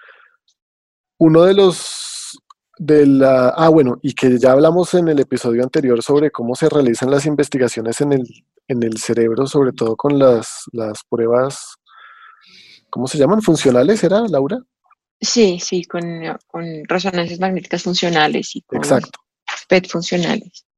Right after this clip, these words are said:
Speaker 1: De lo, de lo que se ha encontrado que, que más afecta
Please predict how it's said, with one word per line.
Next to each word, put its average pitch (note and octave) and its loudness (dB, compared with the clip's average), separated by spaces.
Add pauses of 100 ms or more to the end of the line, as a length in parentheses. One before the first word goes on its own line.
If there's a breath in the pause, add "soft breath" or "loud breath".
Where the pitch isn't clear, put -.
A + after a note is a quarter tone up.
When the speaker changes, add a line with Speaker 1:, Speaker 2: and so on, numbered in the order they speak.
(320)
Speaker 1:
De D#3+ 2
lo, D#3+ 4
de D#3 4
lo D#3 6
que D3+ 0
se D3+ 2
ha - 4
encontrado D#3 2
que, D#3 -2 (500)
que C3+ -2
más B2 2
afecta D3+ 2